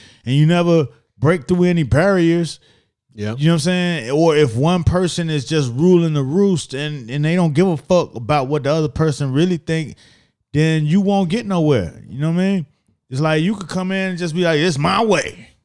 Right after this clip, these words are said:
Speaker 1: You know what I'm saying? "This is my way." Or then the other person be sitting over there, "This is my way too."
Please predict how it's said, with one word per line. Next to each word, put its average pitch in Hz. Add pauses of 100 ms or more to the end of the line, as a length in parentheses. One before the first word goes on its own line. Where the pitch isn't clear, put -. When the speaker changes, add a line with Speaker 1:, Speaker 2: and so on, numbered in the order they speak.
(240)
Speaker 1:
You 104
know 143
what 156
I'm 156
saying? 165
"This 175
is 123
my 139
way." 95 (340)
Or 120
then 147
the 147
other 196
person 165
be 160
sitting 175
over 175
there, 180
"This 208
is 139
my 190
way 202
too." 220